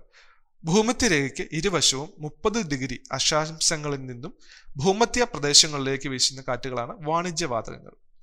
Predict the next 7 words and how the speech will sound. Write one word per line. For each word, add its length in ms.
വാണിജ്യവാതകങ്ങൾ 1040
ഭൂമധ്യരേഖയ്ക്ക് 920
അടുത്ത് 300
സ്ഥിതി 260
ചെയ്യുന്ന 460
ഇടുങ്ങിയ 420
മേഖലയിലാണ് 600